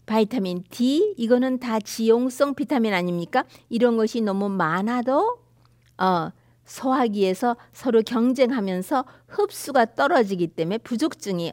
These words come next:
옵니다. 그다음에, 아,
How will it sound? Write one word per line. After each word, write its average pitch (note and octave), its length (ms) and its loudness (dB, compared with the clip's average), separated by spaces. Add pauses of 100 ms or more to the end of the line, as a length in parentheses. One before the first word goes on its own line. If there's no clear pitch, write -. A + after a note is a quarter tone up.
옵니다. E3+ 480 -2 (1800)
그다음에, C4+ 600 2
아, F#3 320 2